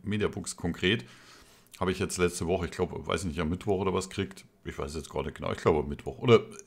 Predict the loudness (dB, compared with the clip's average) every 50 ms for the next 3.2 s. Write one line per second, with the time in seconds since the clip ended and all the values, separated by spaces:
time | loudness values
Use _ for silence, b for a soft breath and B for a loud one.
0 | -16 -14 -10 -4 0 2 2 2 0 0 0 0 -2 -2 B B B B B B
1 | B B B B B B B _ _ _ _ _ _ _ _ -20 -20 -14 0 4
2 | 8 10 12 12 12 10 8 4 2 0 4 8 10 10 10 10 8 6 4 4
3 | 2 0 -6